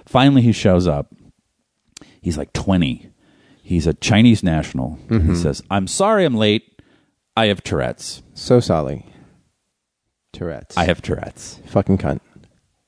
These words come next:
Speaker 1: You fucking cunt. <laughs> I hung out with a Chinese guy with Tourette's. It was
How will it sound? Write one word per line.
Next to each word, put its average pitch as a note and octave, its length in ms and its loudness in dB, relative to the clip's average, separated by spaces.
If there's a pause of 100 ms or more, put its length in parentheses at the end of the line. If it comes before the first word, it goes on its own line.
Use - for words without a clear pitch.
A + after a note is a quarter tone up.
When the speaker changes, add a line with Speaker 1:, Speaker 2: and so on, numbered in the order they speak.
(100)
Speaker 1:
You A2 680 4 (320)
fucking D2 640 -6 (1000)
cunt. - 380 -6
<laughs> - 1500 -6
I E3+ 140 2
hung G3 220 2
out F3 160 2
with F3+ 140 0
a - 40 0
Chinese A3 440 0
guy C#3+ 180 0
with D3 260 -2
Tourette's. B2+ 560 0
It A#2+ 140 0
was A2 220 2